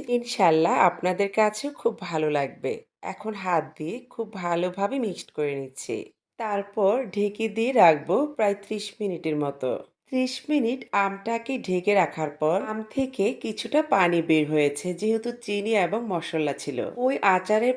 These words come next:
পানিটাকে একটা বাটিতে তুলে নিয়েছি, সেটা আমি পরবর্তীতে ব্যবহার করব। এখন আমগুলোকে ট্রেতে ছড়িয়ে দিচ্ছি। আমগুলোকে দু থেকে তিন ঘন্টার জন্য রোদ্রে শুকিয়ে নিব। যেহেতু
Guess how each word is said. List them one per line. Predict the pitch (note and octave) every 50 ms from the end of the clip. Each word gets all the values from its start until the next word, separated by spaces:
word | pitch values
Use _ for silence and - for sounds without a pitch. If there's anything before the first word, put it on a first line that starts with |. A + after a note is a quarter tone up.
| B3+
পানিটাকে | A3 F#3 F3 F#3 G3+ G3+ - F3+ D3+ - - - G3 D4 E4+ - G3
একটা | F#3 - - A#3 F#3 F#3
বাটিতে | E3 D#3 - - E3+ - C4+ C4 -
তুলে | G#3+ F#3 D#3+ D#3+ D3+ D3
নিয়েছি, | C#3+ C#3 C3 B2+ - - - D3+ B2+ - -
সেটা | - F3+ E3+ G3 F3+
আমি | F3 G3+ A#3+ A#3 - F3
পরবর্তীতে | D#3+ D3+ D3+ D#3 D#3+ E3+ E3 - - F#3+ F#3+ C4+ A3+ G3
ব্যবহার | F3+ D#3 C#3 C#3+ D#3 D3 C#3 C#3 -
করব। | C#3+ C#3 C3+ - C3 A#2 - - _ _ _ _ _ _ _ _ _ _
এখন | G#3+ G#3 G#3 - - C4+ C4+ C4+ A3 F#3+
আমগুলোকে | F3+ F#3 F#3 F#3 G#3 A3+ G#3 F#3 E3+ E3+ A3 C4+ D4 D4 -
ট্রেতে | - G3+ F#3+ F#3 F#3 B3+ B3+ -
ছড়িয়ে | - G3+ F3+ D#3+ D#3 D3+ C#3+ D3
দিচ্ছি। | C#3 A#2 - - - - - D3 A2+ - - - _ _ _ _ _ _ _ _ _ _ _
আমগুলোকে | G3+ G3 G3+ G#3 G#3 G3+ A#3 A#3+ A#3+ C4 C#4 C4+ - - G3 A3+ D4 A#3+ G3+
দু | G#3+ G#3+ G#3 G#3 -
থেকে | A#3+ A#3+ A#3+ - C4+ C4 C4
তিন | A3+ G#3+ G3 E3 E3+ F#3+
ঘন্টার | G#3 A3 G#3 G#3 B3 B3+ B3+ G#3 F3+
জন্য | F3+ E3 D#3+ E3+ A#3+ D4+ D4+ B3
রোদ্রে | G#3 F#3 F#3+ - G#3 A3+ -
শুকিয়ে | - G3 F3+ - E3 D3+ D3 C#3+
নিব। | C#3+ C3+ B2+ C3 A2 - - - _ A#3 A3 A3+
যেহেতু | B3+ B3 C4+ C#4+ C#4 - G#3